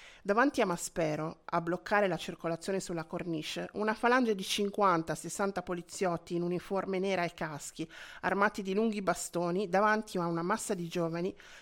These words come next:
alcuni che tengono una croce di legno alta sopra la testa, altri che hanno la fronte insanguinata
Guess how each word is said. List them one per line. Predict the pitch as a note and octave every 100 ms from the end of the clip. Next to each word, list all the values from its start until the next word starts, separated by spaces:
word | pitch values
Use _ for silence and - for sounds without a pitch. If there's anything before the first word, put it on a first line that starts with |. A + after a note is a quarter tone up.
| -
alcuni | G3+ A#3+ C4+
che | A#3 -
tengono | G#3 G#3 F#3+
una | F#3+ -
croce | A#3 - G#3
di | F#3+
legno | G#3 G#3+ F3+ F3 - -
alta | - G3 G3+
sopra | F#3+ F#3 -
la | F3+
testa, | - E3+ E3 - E3 - - -
altri | D4 D#4 C#4+
che | G3
hanno | F#3+
la | F#3
fronte | F#3+ A3+ A#3 G#3
insanguinata | G#3 - F#3 F#3+ F#3 E3+ D#3+ F3+